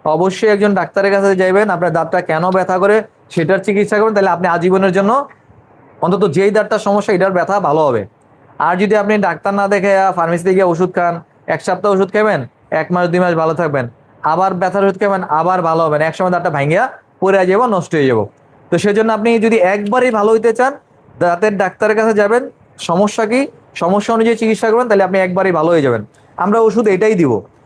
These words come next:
কিন্তু আমরা দিব কি, ওনার যে ভাঙা দাঁতটা আছে, যে দাঁতটা আসলে অপ্রয়োজনীয়, এই দাঁতটা কোনো কাজের না,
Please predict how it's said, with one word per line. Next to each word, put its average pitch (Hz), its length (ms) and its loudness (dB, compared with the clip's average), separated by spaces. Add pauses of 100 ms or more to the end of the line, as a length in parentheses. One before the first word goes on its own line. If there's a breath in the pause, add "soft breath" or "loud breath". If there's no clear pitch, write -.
(100)
কিন্তু 165 160 0
আমরা 202 260 0
দিব 240 200 0
কি, 226 120 -2
ওনার 190 200 0
যে 202 100 0
ভাঙা 170 360 -2
দাঁতটা 190 340 -2
আছে, 185 220 0
যে 160 140 0
দাঁতটা 170 240 0
আসলে 170 220 0
অপ্রয়োজনীয়, 160 680 0
এই 135 60 2
দাঁতটা 156 220 0
কোনো 165 160 -2
কাজের 175 300 0
না, 175 260 -2